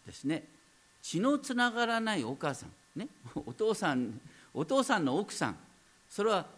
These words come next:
自分にとって血のから-、血のつながらないお母さん、要するに単なる義理のお母さんだったとしたら、遺伝子上の問題は起きないんだよ。だけれども、ね、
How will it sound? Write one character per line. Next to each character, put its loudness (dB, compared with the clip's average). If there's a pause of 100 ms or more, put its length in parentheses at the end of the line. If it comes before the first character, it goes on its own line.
自 0
分 -2
に -4
と 0
っ -8
て -2
血 -8
の -4
か -2
ら-、 -2 (160)
血 -14
の -2
つ -16
な -6
が -2
ら -2
な -2
い 0
お -2
母 -2
さ -8
ん、 -14 (200)
要 -4
す -10
る -6
に -6
単 -4
な -4
る -10
義 -6
理 -4
の -2
お -10
母 -10
さ -18
ん -20 (600)
だ 0
っ -10
た -2
と -8
し -12
た -2
ら、 -4
遺 -4
伝 -4
子 -12
上 -2
の -4
問 -4
題 0
は -2
起 -16
き -6
な -2
い -4
ん -12
だ -20
よ。 -20 (1000)
だ 2
け 4
れ 4
ど 0
も、 0 (440)
ね、 -10